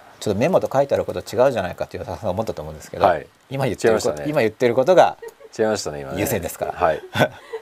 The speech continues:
Speaker 2: りました。
Speaker 1: 違うじゃないかってこと。
Speaker 2: はい。
Speaker 1: 他人の欲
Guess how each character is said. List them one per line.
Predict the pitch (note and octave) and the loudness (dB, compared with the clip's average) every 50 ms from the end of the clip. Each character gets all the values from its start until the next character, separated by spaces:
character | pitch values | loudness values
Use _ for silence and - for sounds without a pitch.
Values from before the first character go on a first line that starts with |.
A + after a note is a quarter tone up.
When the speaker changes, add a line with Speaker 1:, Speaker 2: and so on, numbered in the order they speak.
| _ _ - | _ _ -12
Speaker 2:
り | - - | -12 -12
ま | - | -10
し | G4 - A4+ - - - G4+ - - - - - - - - - - - - - - | -8 -8 -8 -8 -8 -14 -16 -18 -18 -20 -20 -20 -20 -18 -12 -12 -12 -12 -12 -12 -8
た。 | E2 | -2
Speaker 1:
違 | F2 G2+ A2+ C3 | 2 4 4 4
う | - | 4
じ | G#2 | 2
ゃ | G2 | -2
な | E2+ D2+ | -4 -4
い | D#2+ | -4
か | - D#2 | -4 -4
っ | D#2+ | -4
て | - - - | -6 -12 -14
こ | - | -8
と。 | - | -2
Speaker 2:
は | F2 D#2+ D2+ C#2 | -2 0 0 -2
い。 | - - - - - - - - - _ _ _ _ _ _ | -4 -12 -16 -20 -20 -20 -20 -20 -20 _ _ _ _ _ _
Speaker 1:
他 | - - A#2+ A#2 B2 | -12 -4 -2 -2 -2
人 | C#3 D3 D#3 D#3 D#3 D3+ D3+ D3 | -2 -4 -6 -6 -6 -4 -2 0
の | D3 C#3 | 2 4
欲 | C3 B2+ B2 A#2+ | 4 2 2 0